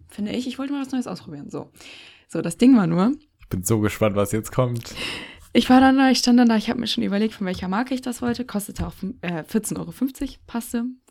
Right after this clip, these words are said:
Speaker 1: genau. Nur dann, es ist halt bei Foundation sehr schwierig, deine Farbe zu finden, deinen Hautton, so. Und dachte ich mir so,
Speaker 2: Mhm.
Speaker 1: ach, ich bin ja nicht umsonst bei Douglas, ich frag einfach mal die, ähm, Verkäuferin, Beraterin, wie auch immer.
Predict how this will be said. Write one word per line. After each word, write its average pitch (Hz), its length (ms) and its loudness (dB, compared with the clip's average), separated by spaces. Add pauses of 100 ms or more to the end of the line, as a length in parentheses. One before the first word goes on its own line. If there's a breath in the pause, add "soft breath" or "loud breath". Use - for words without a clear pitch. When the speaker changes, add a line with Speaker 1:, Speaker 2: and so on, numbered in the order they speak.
(120)
Speaker 1:
genau. 214 320 -6 (500 loud breath)
Nur 214 80 0
dann, 262 240 4 (440)
es - 180 -10
ist - 80 -10
halt 226 160 -2
bei 196 120 -4
Foundation 208 460 -6
sehr 190 380 -8
schwierig, 220 480 -4
deine 196 240 -6
Farbe 214 340 -6
zu 196 140 -12
finden, 208 400 -4
deinen 175 320 -12
Hautton, 240 560 -2 (120)
so. 220 120 -10
Und 254 160 -8 (840 loud breath)
dachte 254 200 4
ich - 80 -2
mir 247 80 6
so, 226 100 8
Speaker 2:
Mhm. 254 60 8
Speaker 1:
ach, - 240 4
ich - 140 -6
bin 247 100 4
ja 233 80 4
nicht 196 160 -2
umsonst 240 340 -2
bei 240 80 2
Douglas, 208 520 -4
ich 220 120 -4
frag 233 280 -4
einfach 196 260 -2
mal 202 100 0
die, 202 380 0
ähm, 180 460 -6 (680)
Verkäuferin, 202 580 -4 (140)
Beraterin, 196 540 -2
wie 185 100 -4
auch - 120 -6
immer. 160 300 -6